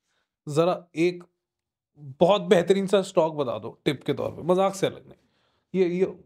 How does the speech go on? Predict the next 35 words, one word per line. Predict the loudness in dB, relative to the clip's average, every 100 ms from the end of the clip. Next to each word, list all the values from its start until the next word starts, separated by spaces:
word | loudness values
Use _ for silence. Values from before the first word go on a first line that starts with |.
| _
कैमरे | -2 0 0
बता | 0 0 0
दो, | 0
इसको | -4 -4
मैं | -2 -4 -8 -10 -4
बता | 2 2
भी | 0
दूंगा | -4 -10
लोगों | -12 -16
को। | -18 -20 _ _ _ _ _ _ _ 0
एक | 0 0 -8
बहुत | -2 0
बेहतरीन | 2 2 2 -2
सा | -2 -2
स्टॉक, | 0 0 -2 -10 -8
and | -4
then | -2 -2
we |
will | -2 -2
end | -4
it, | 0 0
but | 0 -2
it | -4
should | -4 -6 -2
be | -2 -2
a | 0
stock | 0 0
जो | 0 0
कि | 0 -2
अगले | -2 0 0 0 -4 -12 _ _ _ -2
नब्बे | -2 2 2
दिन | 2 -2
में | -4 -6 -8 -14 _ _ -20 -12 0
दस | 0
परसेंट, | 2 -2 -2